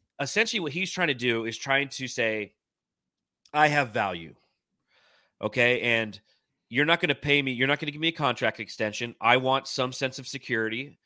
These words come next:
which is understandable. He's thirty-two years old. He wants kind of that last contract that's really gonna provide him security, even though if you gave me one contract for one year, like he would be making for ten million dollars, I'd be secure for the rest of my life. But hey,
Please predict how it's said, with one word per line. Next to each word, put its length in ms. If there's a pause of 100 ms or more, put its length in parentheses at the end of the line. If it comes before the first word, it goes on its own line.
(440)
which 220
is 160 (120)
understandable. 560
He's 180
thirty-two 360
years 200
old. 200
He 80
wants 260
kind 160
of 60
that 200
last 360
contract 540
that's 160
really 320
gonna 160
provide 340
him 100
security, 600 (240)
even 200
though 140
if 100
you 80
gave 140
me 140
one 260
contract 540
for 100
one 240
year, 180
like 180
he 120
would 140
be 80
making 300
for 100
ten 180
million 200
dollars, 260
I'd 140
be 60
secure 300
for 80
the 80
rest 160
of 40
my 80
life. 220
But 140
hey, 220